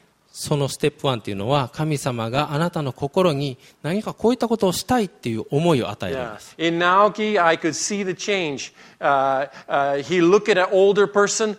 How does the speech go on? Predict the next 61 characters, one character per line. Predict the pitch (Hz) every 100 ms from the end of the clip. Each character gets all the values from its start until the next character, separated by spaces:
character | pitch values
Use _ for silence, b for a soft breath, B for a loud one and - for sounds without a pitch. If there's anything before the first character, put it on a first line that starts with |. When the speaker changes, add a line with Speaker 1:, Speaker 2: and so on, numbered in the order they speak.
| B -
Speaker 2:
and | 160 165 165 170
rather | 160 196 233 220 214
he | 180 143 180
got | 185 185 175
a |
warm | 160 196 214
smile. | 185 214 220 180 110 - - - _ _ b b b -
Speaker 1:
で、 | 123 120 120
直 | 117 139
樹 | 120
さ | -
ん | 110
は | 95 90 95 -
新 | - - 135 131
し | - 110 87
い | - -
何 | 101 92
か | 92
が | 87 87 -
起 |
こ | 113
っ |
た | - 90
ん |
で | 82
す | -
ね。 | 117 B B _
で、 | 139 127 b -
彼 | 180 175 147
が | 151 127 - _ -
あ | 123
の、 | 110 101 98 101
年 | 139 -
取 | 127
っ |
た | 117
方 | 117 110 101
に | 98 98
会 | 120
う |
時 | 120 131 101
に | 92
で | 87
す | 113
ね、 | 92 95 110
本 | 113
当 |
に | 123
ス | - 131
マ | 139
イ | 120
ル | 98
に | 82 - _ -
な |
っ | 135
て |
る | 160 143
ん | 78
で |
す。 | 110
Speaker 2:
Yeah, | 123 113